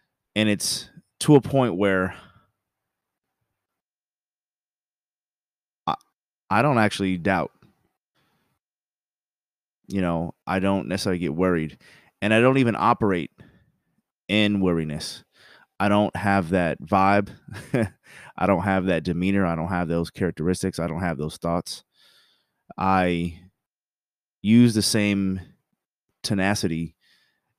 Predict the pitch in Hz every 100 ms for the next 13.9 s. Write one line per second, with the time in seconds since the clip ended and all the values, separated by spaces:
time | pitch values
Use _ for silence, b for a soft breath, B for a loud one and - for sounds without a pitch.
0 | _ - 90 - 98 90 87 85 82 82
1 | _ _ _ _ _ _ _ _ _ _
2 | _ _ _ _ _ _ _ _ 90 82
3 | 110 - - - - _ _ _ _ _
4 | - 87 - - 120 90 85 - 90 95
5 | 98 90 85 87 95 90 80 b b b
6 | b b b - 110 - 110 101 92 90
7 | 92 87 85 85 _ _ - 92 87 85
8 | - 92 98 95 90 87 87 - 95 92
9 | 87 85 - - 92 - 92 90 67 65
10 | 78 - - _ _ _ _ _ _ _
11 | _ _ _ _ _ _ _ _ _ _
12 | _ _ _ _ _ _ _ _ _ -
13 | 123 139 135 - 117 95 73 -